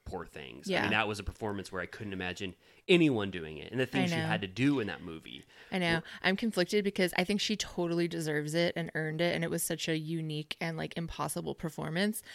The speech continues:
Speaker 2: But I'm like, she does already have an Oscar for a movie I don't like.
Speaker 1: Which one?
Speaker 2: Um, La La Land.
Speaker 1: Oh, I don't like that
Speaker 2: Um,
Speaker 1: movie either.
Speaker 2: No, I hate it. Uh,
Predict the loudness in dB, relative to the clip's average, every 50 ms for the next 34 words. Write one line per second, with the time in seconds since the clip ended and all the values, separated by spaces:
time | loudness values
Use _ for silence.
0 | -16 -16 -16 -10 -2 0 2 2 2 2 2 2 2 4 4 6 4 4 4 4
1 | 6 8 8 8 8 6 6 6 6 6 6 4 4 2 2 2 0 0 0 0
2 | 0 2 2 2 2 2 2 2 2 4 4 4 2 2 2 4 4 4 4 4
3 | 4 2 4 2 2 -2 -6 -8 -2 0 2 4 6 8 8 8 6 4 -2 -6
4 | -8 -8 -4 -2 -2 0 0 -2 -2 -2 -2 -2 -2 -4 -6 -4 0 4 6 8
5 | 8 8 6 6 6 6 6 6 4 2 0 -2 -4 -6 -8 -8 -10 -8 -4 -2
6 | -2 -2 -4 -6 _ -6 -4 -2 -2 -2 -4 -6 -10 -4 2 6 8 10 10 10
7 | 8 8 6 4 4